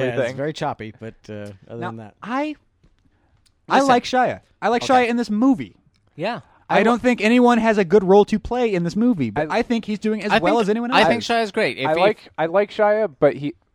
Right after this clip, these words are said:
Speaker 2: this is the wrong casting for him. It
Speaker 4: If
Speaker 2: doesn't,
Speaker 1: Yeah.
Speaker 2: it's not.
Speaker 3: You think?
Speaker 2: He, he's
Speaker 3: Why?
Speaker 1: Yeah.
Speaker 2: he's not Marlon Brando. He's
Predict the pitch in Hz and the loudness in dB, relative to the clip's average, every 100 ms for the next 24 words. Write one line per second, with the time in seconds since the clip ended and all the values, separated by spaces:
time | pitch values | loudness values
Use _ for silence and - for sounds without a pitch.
0 | _ 135 135 - - 139 123 139 151 160 | _ -14 -14 -12 -10 -8 -6 -4 0 0
1 | 151 147 - 104 - 95 - 135 147 135 | -2 -4 -4 -8 -14 -14 -10 -6 -6 -6
2 | 113 135 139 143 - - 170 226 175 180 | -8 -8 -6 -6 -6 -12 -8 -8 -6 -4
3 | 175 175 135 - - 151 143 139 147 185 | -2 -4 -4 -6 -2 0 -2 -2 0 0
4 | 170 170 156 127 107 107 113 120 - 127 | 2 0 0 -4 -6 -4 -2 -2 -4 -10
5 | 120 | -12